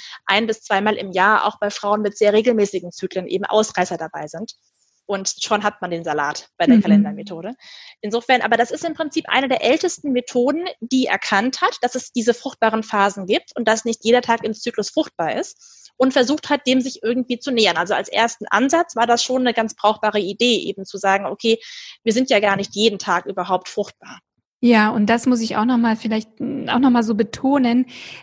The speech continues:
Speaker 2: weil ich eben es eigentlich grundsätzlich Wahnsinn finde, dass man tatsächlich wenn wir jetzt die Pille nehmen, jeden Tag ein hormonelles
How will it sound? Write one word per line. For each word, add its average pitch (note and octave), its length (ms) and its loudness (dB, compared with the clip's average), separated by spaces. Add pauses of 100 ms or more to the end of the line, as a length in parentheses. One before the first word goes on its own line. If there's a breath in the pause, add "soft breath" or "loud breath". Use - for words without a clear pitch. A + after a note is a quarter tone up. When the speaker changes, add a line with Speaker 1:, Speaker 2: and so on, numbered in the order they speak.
Speaker 2:
weil A3 360 4
ich - 220 -8
eben A3 540 2 (480 loud breath)
es A#3+ 160 -6 (120)
eigentlich B3+ 400 2
grundsätzlich C4 640 -2
Wahnsinn A#3+ 520 0
finde, B3+ 480 2
dass A3 300 -4
man A3+ 120 2
tatsächlich A3+ 580 -4 (520)
wenn A3+ 440 2
wir G#3 200 4
jetzt G3 260 0
die G3 60 -6
Pille G#3+ 260 0
nehmen, A3+ 340 2 (300 loud breath)
jeden B3+ 400 0
Tag A3+ 520 0 (240)
ein G#3 480 -2
hormonelles A#3+ 1080 0